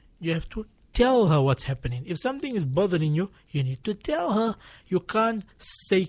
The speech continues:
stay quiet and expect, um, her to read your mind or you to read her mind. So we need to understand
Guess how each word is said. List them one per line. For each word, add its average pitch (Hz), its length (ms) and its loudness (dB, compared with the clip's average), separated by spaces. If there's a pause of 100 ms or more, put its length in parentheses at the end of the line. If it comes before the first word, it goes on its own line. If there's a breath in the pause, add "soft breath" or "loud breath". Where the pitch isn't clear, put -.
(100)
stay 180 280 2
quiet 190 460 2 (260 loud breath)
and 170 120 -2
expect, - 1000 -2 (1000 soft breath)
um, 143 580 -2
her 170 200 4
to 170 160 2
read 156 300 2
your 139 120 4
mind 151 420 0 (340 loud breath)
or 151 160 2
you 165 300 0
to 143 120 -4
read 139 200 0
her 147 180 2
mind. 104 260 -6 (420 loud breath)
So - 140 2
we 208 160 4
need 294 140 2
to 233 80 4
understand 190 600 2